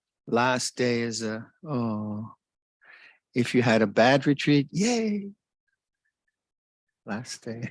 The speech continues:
<laughs> Shall I? It's like that. Uh, but that which is not the last day or the first day is awareness.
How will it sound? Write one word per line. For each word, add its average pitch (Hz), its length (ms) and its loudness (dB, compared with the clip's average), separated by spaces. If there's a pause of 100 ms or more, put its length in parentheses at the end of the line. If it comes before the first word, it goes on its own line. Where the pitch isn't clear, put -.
(140)
<laughs> 160 60 4 (460)
Shall 117 260 4
I? 165 160 6 (500)
It's - 120 -12
like 123 240 2
that. 98 240 0 (1000)
Uh, 120 320 4 (120)
but 117 120 0
that 139 220 6
which 131 200 2
is 123 140 2
not 127 300 2
the 117 80 -2
last 123 380 0
day 117 160 2
or 113 80 0
the 110 100 -6
first - 360 -4
day 113 320 -2 (440)
is 113 140 -14
awareness. 113 600 -4